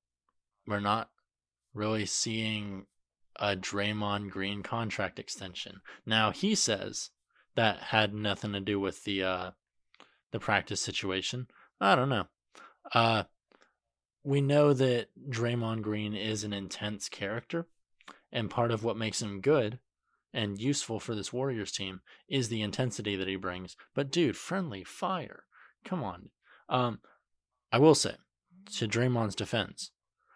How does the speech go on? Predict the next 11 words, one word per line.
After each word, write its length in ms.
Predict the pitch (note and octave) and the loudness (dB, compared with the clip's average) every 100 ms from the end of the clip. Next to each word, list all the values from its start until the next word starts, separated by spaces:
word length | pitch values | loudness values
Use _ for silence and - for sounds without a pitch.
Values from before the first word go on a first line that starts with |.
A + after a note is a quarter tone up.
| _ _ | _ _
we 160 | C3 F3+ | 6 8
don't 260 | G#3 G#3 | 8 6
know 480 | G3+ G#3 D#3+ A2 A2 - _ _ _ _ _ | 6 8 8 8 4 -4 _ _ _ _ _
what 340 | - F3 C3 B2+ | -8 2 4 4
Jordan 400 | A#2+ C3+ C3 B2 | 6 6 6 2
Poole 300 | - C#3 B2 | 2 2 4
did 340 | A2 B2+ B2+ | 4 4 4
or 200 | B2 A2 | 2 0
did 200 | G#2 A2+ | 0 -2
not 380 | A2+ A2 A2 A2 _ - | -2 -2 -2 -4 _ -8
say. 440 | - B2+ A2 - | -2 0 -2 -4